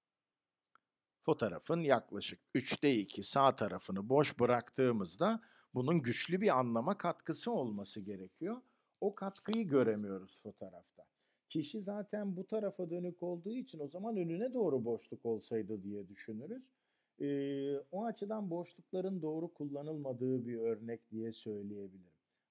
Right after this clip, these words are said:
Bakın benzer bir durum var. Yine bir kurgu fotoğraf,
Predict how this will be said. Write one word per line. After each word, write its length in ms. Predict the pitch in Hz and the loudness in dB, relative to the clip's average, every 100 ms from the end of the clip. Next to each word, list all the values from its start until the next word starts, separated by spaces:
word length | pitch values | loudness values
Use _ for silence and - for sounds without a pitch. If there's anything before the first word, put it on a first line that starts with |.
| 160 | -6
Bakın 320 | 170 220 196 | -2 0 2
benzer 460 | 175 180 180 240 220 | 2 0 -2 -2 -2
bir 120 | 160 | 0
durum 320 | 131 110 98 | 0 0 -4
var. 140 | 85 _ _ _ _ _ _ 160 | -12 _ _ _ _ _ _ 0
Yine 260 | 220 214 | 4 6
bir 220 | 156 131 | 6 4
kurgu 340 | 131 123 104 107 | 0 -2 -2 -6
fotoğraf, 480 | 110 95 117 190 | -8 -8 -8 -8